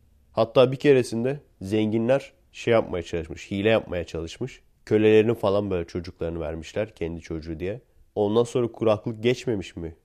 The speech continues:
Yoksa böyle doğal felaket mi olmuş? Daha mı artmış mı kuraklık? Öyle olunca bu sefer acayip tırsmışlar. Hemen onlar da vermiş bebeklerini. Yüze yakın bir bebek.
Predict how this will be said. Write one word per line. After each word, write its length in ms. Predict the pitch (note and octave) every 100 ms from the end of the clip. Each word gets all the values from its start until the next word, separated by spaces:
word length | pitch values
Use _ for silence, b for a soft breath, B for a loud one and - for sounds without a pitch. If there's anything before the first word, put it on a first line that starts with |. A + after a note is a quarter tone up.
| -
Yoksa 280 | F#2 -
böyle 180 | G#2+ F#2+
doğal 220 | F#2+ G2
felaket 600 | G#2+ G2+ A2+ A2 C#3 -
mi 60 | A#2+
olmuş? 380 | G#2 E2 - - _ _ _ G#2+
Daha 160 | A2+
mı 80 | C3 -
artmış 460 | A2 G#2+ D3+ D#3
mı 80 | D3
kuraklık? 540 | - B2+ F2 F2 E2+ - _ A#2
Öyle 220 | B2+ C#3
olunca 280 | D3 D3+ C#3+
bu 80 |
sefer 300 | C3 C#3 D3 - _ -
acayip 500 | A#2 A2+ A#2+ C#3 -
tırsmışlar. 640 | - G2+ G#2+ - C3 C#3 _ _
Hemen 380 | - B2+ C3 C#3 -
onlar 360 | - A2 A2 A2
da 100 | G#2+
vermiş 320 | F#2 F2+ -
bebeklerini. 560 | F2+ F2 F2 D#2+ F2 A2+ _ -
Yüze 260 | G2 F#2 G#2
yakın 300 | F#2+ F2+ F#2
bir 100 | F2+
bebek. 360 | F2+ G#2+ A#2